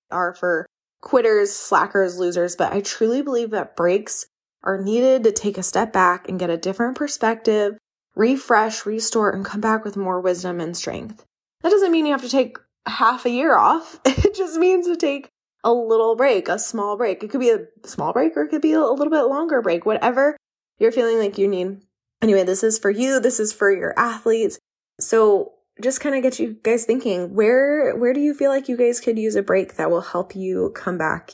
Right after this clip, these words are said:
even better? Or where could your daughter use a break that will help her come back even better?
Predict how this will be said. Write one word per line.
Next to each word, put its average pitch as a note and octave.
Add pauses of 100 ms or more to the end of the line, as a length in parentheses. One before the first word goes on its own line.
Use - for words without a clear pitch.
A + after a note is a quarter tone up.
even E3+
better? D#3
Or F#3
where B3+ (420)
could A#3+
your G#3
daughter E3+
use F#3
a E3+
break A2+
that F3
will F3+
help F3
her G3
come -
back -
even F3 (220)
better? -